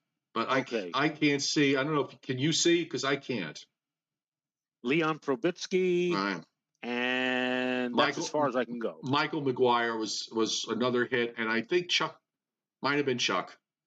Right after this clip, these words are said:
Speaker 1: Um, I think, I'm pretty sure it, in fact, it was Chuck, 'cause he's got, he's got some me-, uh, medical procedures he's gotta take care of. So, uh, we wish you well. Hope the,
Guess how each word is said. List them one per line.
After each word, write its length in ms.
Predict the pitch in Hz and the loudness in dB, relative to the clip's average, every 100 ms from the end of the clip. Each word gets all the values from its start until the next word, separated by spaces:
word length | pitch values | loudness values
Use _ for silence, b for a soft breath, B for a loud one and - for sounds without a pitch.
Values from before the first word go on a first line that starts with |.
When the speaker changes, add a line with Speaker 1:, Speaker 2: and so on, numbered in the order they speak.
| _ _ | _ _
Speaker 1:
Um, 400 | 98 98 95 95 | -2 0 0 0
I 100 | 127 | 0
think, 180 | 127 151 | 0 -2
I'm 80 | 143 | 0
pretty 200 | 165 135 | 2 2
sure 260 | - 123 | 2 0
it, 140 | 98 107 | 0 0
in 220 | 117 101 | 0 0
fact, 280 | - 101 - | -2 -4 -4
it 60 | 95 | -4
was 220 | 98 - | -2 -2
Chuck, 300 | - 80 - | -2 -4 -6
'cause 300 | 82 - - b _ - | -6 -6 -10 b _ -2
he's 160 | 123 117 | 0 2
got, 340 | 117 101 - _ - _ _ _ 120 | 0 -2 -6 _ -20 _ _ _ -2
he's 140 | 123 | 0
got 220 | 123 104 | 0 0
some 160 | - 101 | -2 -4
me-, 80 | 104 | -4
uh, 260 | 113 101 | -2 -4
medical 360 | 98 117 110 101 | 0 0 0 -2
procedures 480 | 98 95 98 90 87 | -6 -4 -4 -6 -8
he's 40 | |
gotta 260 | 95 92 90 | -4 -4 -2
take 200 | 101 92 | -4 -2
care 200 | 117 135 | 0 0
of. 80 | 135 | -2
So, 260 | - 98 - B B B B | -2 -4 -6 B B B B
uh, 340 | 104 101 95 92 | -4 -2 -2 -2
we 100 | 101 | 0
wish 260 | 113 120 - | 2 2 4
you 220 | 107 110 | 4 4
well. 300 | 139 147 139 | 4 2 0
Hope 220 | 117 - | -2 -4
the, 100 | 110 | -6